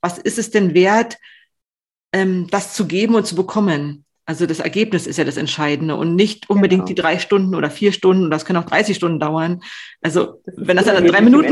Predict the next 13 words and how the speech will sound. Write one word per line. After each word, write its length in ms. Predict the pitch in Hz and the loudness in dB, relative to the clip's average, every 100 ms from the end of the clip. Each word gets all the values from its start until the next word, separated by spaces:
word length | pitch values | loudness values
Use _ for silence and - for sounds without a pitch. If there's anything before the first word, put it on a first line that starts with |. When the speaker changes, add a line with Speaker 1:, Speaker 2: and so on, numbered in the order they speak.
| 240 | 6
Speaker 1:
sitzt, 20 | |
Speaker 2:
Endeffekt, 240 | 254 165 226 | 6 4 2
Speaker 1:
ist 60 | |
es 60 | 180 | 4
Speaker 2:
ja. 100 | 175 | 4
Speaker 1:
ja 120 | 175 | 4
auch 160 | - - | 2 2
perfekt, 320 | 214 185 185 185 | -2 0 0 0
Speaker 2:
Ja, 140 | 190 | -2
ja. 40 | |
Speaker 1:
ja. 200 | 175 185 190 202 | -4 -4 -8 -4
Speaker 2:
Ja, 140 | 185 | -4
klar. 400 | 190 175 190 - | -2 -2 -2 -10